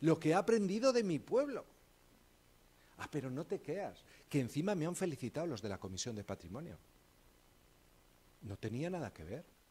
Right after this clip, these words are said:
El médico adecuado. Y se llama arquitecto de restauración,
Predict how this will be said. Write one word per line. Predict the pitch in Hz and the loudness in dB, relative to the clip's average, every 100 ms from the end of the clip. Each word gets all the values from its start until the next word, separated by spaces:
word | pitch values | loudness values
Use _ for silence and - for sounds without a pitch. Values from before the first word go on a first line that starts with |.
| _ _ _ _ _ _ _ _ - | _ _ _ _ _ _ _ _ -10
El | 117 98 | -8 -4
médico | 127 185 202 190 - | -6 -6 -8 -10 -10
adecuado. | 123 92 87 107 80 - _ _ _ - _ _ - | -10 -10 -10 -10 -10 -14 _ _ _ -20 _ _ -10
Y | 127 | -8
se | - 101 | -6 -4
llama | 180 220 - | -4 -4 -6
arquitecto | 120 - 110 180 - 208 | -8 -6 -6 -6 -4 -6
de | 131 | -4
restauración, | 123 87 - 80 76 - 92 | -6 -4 -6 -6 -10 -10 -10